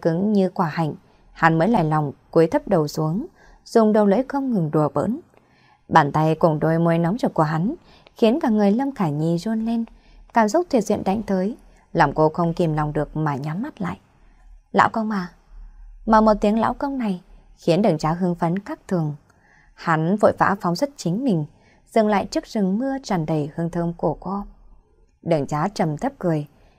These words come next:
đem tiểu huynh đệ đã sớm dâng trào tiến vào bên trong. Tiểu Khả Nhi vô lực chống lưng vào bàn,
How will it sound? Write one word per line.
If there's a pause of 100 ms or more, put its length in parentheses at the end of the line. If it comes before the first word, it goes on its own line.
(140)
đem
tiểu
huynh
đệ
đã
sớm
dâng
trào
tiến
vào
bên
trong. (920)
Tiểu
Khả
Nhi (500)
vô
lực
chống
lưng
vào
bàn,